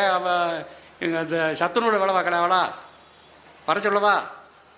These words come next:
"நீங்க பாட்டுக்கு இங்கேருந்து கத்திக்கிட்டு இருக்கியா, புருஷன் சந்தேகப்படுவான், பேசாம போங்க அண்ணாச்சி"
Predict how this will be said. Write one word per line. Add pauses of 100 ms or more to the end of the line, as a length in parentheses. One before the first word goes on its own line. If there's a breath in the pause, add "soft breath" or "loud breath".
(1120)
"நீங்க
பாட்டுக்கு
இங்கேருந்து
கத்திக்கிட்டு
இருக்கியா,
புருஷன்
சந்தேகப்படுவான், (1000)
பேசாம
போங்க
அண்ணாச்சி"